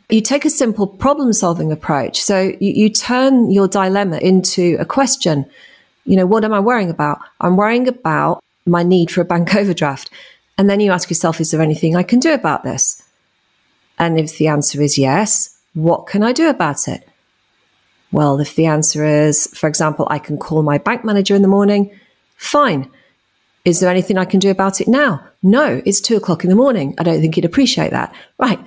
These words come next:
So write down a note on a piece of paper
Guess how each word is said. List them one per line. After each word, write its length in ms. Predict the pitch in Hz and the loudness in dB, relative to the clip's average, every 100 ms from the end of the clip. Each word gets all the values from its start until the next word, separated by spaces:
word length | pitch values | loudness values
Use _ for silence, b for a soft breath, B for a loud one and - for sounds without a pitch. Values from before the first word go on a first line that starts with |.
| B | B
So 460 | - 226 151 202 254 _ _ _ | -4 -2 0 -2 -4 _ _ _
write 320 | 170 165 160 | 0 0 0
down 180 | 214 233 | -2 0
a 60 | 277 | 0
note 420 | 311 196 - - - _ _ _ _ _ _ - | 2 0 -2 -8 -8 _ _ _ _ _ _ -4
on 120 | 233 | -2
a 40 | 277 | 0
piece 220 | 170 - | -2 -2
of 60 | |
paper 360 | - 156 160 156 | -2 0 0 -2